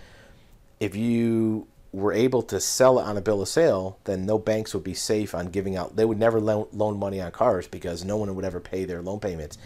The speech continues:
They pay 'em for six months until they got tired of it, sell it, and then they would stop paying, and then car ownership, um, and lending would go away. Another one is a rental car. If you rented a car from,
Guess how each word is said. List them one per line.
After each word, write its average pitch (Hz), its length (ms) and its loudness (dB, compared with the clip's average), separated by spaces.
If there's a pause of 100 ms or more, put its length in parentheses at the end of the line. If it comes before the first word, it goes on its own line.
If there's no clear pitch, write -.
They 90 100 -2
pay 110 200 0
'em 107 80 0
for 98 160 -4
six - 240 -8
months 101 260 -4
until 92 180 -6
they 87 100 -6
got 87 120 -6
tired 117 260 2
of 113 140 2
it, 113 140 -2 (200)
sell 113 380 4
it, 113 160 0
and 95 140 -6
then 95 180 -6
they 95 80 -2
would 90 140 -6
stop - 240 -8
paying, 110 340 -2 (340)
and 107 140 -10
then 98 160 -4
car 95 480 0
ownership, 92 720 -6
um, 82 500 -4
and 85 160 -8
lending 87 300 -6
would 80 140 -10
go 85 120 -6
away. 80 400 -6 (640)
Another 110 240 6
one 117 120 4
is 113 120 2
a 110 40 0
rental 107 240 4
car. 85 200 -2
If 80 100 -10
you 90 100 -8
rented 90 300 -2
a 90 60 -10
car 98 200 -2
from, 82 440 -6